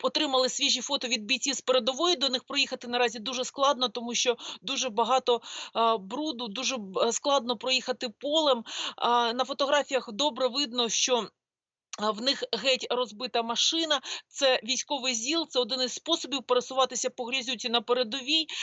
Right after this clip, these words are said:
А, він тепер розбитий. Ну і, власне, вирви, вони метр завглибки. Це вже просто чи не щоденно такі з'являються на передовій. А, інтенсивно працює важка артилерія.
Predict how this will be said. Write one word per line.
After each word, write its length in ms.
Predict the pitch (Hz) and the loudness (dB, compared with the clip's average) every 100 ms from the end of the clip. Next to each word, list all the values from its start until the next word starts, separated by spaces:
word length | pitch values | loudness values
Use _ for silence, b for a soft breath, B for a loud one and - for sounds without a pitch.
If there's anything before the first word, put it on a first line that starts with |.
| B B | B B
А, 140 | - 247 | 2 2
він 260 | 269 269 - - | 2 -2 -4 -2
тепер 260 | 262 262 | 2 2
розбитий. 760 | 254 262 226 220 320 339 320 285 B B | 2 0 -6 -6 -4 -2 0 -2 B B
Ну 160 | 269 311 | -4 0
і, 60 | 285 | 2
власне, 380 | 269 285 277 | 2 0 0
вирви, 400 | 254 277 294 262 | -4 0 0 2
вони 260 | 240 254 262 | 0 0 -2
метр 340 | 262 277 277 | 0 2 0
завглибки. 800 | 233 247 226 247 320 349 - 294 - B B | 0 0 -2 -4 0 0 2 -2 -2 B B
Це 120 | 294 | 0
вже 320 | 262 277 254 - | 2 4 2 0
просто 300 | 302 294 - | -4 -4 -4
чи 140 | 262 277 | -4 0
не 80 | 277 | 0
щоденно 480 | - 240 285 262 | 0 2 2 2
такі 320 | 247 254 - 240 | -2 -4 -4 -6
з'являються 720 | 226 269 277 269 240 - 240 | 0 2 4 4 4 2 -4
на 140 | 240 | -4
передовій. 640 | - 254 226 285 320 339 - B 359 B | -2 -4 -2 0 2 2 0 B -6 B
А, 160 | 247 | 2
інтенсивно 680 | 247 262 285 262 - 294 277 | 2 0 -6 -6 -4 0 0
працює 580 | - 247 247 294 285 254 | 2 0 0 0 2 2
важка 360 | 254 254 - 269 | 2 0 2 2
артилерія. 640 | 247 - 269 254 214 190 | 0 -6 -2 2 4 2